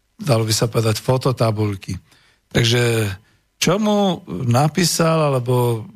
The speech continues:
čo zistil, to nemôžem povedať, že mu napísal, za životné prostredie minister Budaj. Áno, ten Budaj, ten hrdina novembrových dní. E, či už to bol plat, príjem, alebo ako, e, čo dostali za rok dvetisícdvadsať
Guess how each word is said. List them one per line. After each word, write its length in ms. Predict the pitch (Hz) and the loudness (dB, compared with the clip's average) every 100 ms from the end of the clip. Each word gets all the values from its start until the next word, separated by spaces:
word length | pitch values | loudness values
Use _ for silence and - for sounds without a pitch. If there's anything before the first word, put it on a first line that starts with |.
| - | -20
čo 320 | - - - 156 | -18 -4 0 0
zistil, 560 | 135 135 - 160 160 | 0 -2 -2 0 0
to 160 | - 117 | 0 -2
nemôžem 400 | 110 123 127 135 | 0 0 0 0
povedať, 360 | 139 135 131 | 0 0 0
že 40 | 135 | -2
mu 80 | 120 | -2
napísal, 720 | 117 - 151 - 143 160 165 - _ _ | -2 0 -2 2 2 2 -2 -12 _ _
za 320 | - 123 120 110 | 0 2 0 0
životné 480 | 113 139 151 139 | 0 0 0 -2
prostredie 720 | 113 120 127 - 131 127 120 110 | 0 0 0 2 0 0 0 -2
minister 480 | 120 123 - 123 | -2 -2 0 0
Budaj. 560 | 113 107 143 139 127 107 139 | 2 0 0 0 0 -2 0
Áno, 240 | 139 120 | 0 0
ten 320 | - 175 170 | 0 0 0
Budaj, 480 | 131 139 143 131 113 | -2 -2 0 0 -2
ten 160 | 151 117 | 0 2
hrdina 480 | 131 135 135 127 107 - - _ _ | 2 2 0 0 -2 -10 -20 _ _
novembrových 800 | - 131 131 123 120 120 110 101 | 0 0 0 0 0 0 -2 0
dní. 240 | 113 117 101 | 0 2 0
E, 20 | - _ _ _ _ _ _ _ _ _ _ _ - 165 160 | -6 _ _ _ _ _ _ _ _ _ _ _ 0 2 2
či 160 | - 240 | 0 0
už 160 | 214 | 0
to 80 | 202 | 0
bol 240 | 185 151 | 0 0
plat, 320 | 143 165 185 - | 2 0 0 0
príjem, 400 | 160 165 165 160 | 0 2 0 0
alebo 320 | 147 147 143 143 | 0 0 -2 -2
ako, 480 | 131 135 151 156 | -2 0 0 0
e, 20 | 147 110 107 127 127 123 123 123 123 | -2 -6 -12 -8 -2 0 2 0 0
čo 160 | - 135 | 0 0
dostali 640 | 135 135 - 131 131 123 | 2 0 0 0 0 -2
za 400 | 113 110 104 123 | -4 -4 0 2
rok 160 | 123 110 | 2 -2
dvetisícdvadsať 1400 | 104 120 - 139 131 101 101 117 - 135 131 - - | -2 -2 -2 -4 -2 -2 2 2 2 0 -2 -14 -18